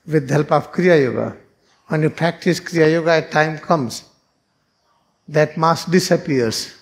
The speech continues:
When mass disappears, how you will feel? When try to move your leg, you will not feel any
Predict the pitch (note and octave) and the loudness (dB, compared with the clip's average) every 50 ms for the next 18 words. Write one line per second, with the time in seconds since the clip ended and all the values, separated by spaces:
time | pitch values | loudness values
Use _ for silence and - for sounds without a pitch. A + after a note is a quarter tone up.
0 | _ _ _ _ _ _ _ _ - _ _ _ - D#3+ D#3 D3+ D#3 E3 E3 D3+ | _ _ _ _ _ _ _ _ -20 _ _ _ -6 -4 -2 0 2 2 0 0
1 | - - D#3+ F#3 E3+ - - E3 D#3 - - D#3+ D#3+ D#3 - D#3 D#3+ D#3+ D#3+ D#3+ | 0 0 0 2 2 2 2 0 0 0 0 0 0 0 0 0 0 0 0 -2
2 | D#3 E3 D#3+ - - F3+ E3+ C#3 A#2+ A2 - - - _ _ _ _ _ _ _ | -4 -4 -4 0 2 2 2 2 -2 -6 -12 -16 -20 _ _ _ _ _ _ _
3 | _ _ _ _ _ _ _ _ _ _ _ _ _ _ - D#3 D3+ C#3+ - - | _ _ _ _ _ _ _ _ _ _ _ _ _ _ -2 -2 -2 0 2 2
4 | D#3 D#3+ - E3+ D#3+ D#3 E3 E3+ D#3+ E3+ E3 D#3+ D3+ D3+ D#3 E3+ E3+ D#3+ D#3+ D#3 | 0 2 2 0 -2 0 0 -2 -2 0 0 0 0 2 0 0 0 -2 -2 -4
5 | C#3+ D3 D3+ D#3 D#3+ D#3+ D3+ - - - F#3 E3+ D#3+ D3+ C#3 C3+ C3 A#2+ A2+ A2 | -4 -4 -2 -2 0 0 -2 -2 -6 -4 -4 -2 0 0 0 0 -2 -2 -4 -6
6 | - | -8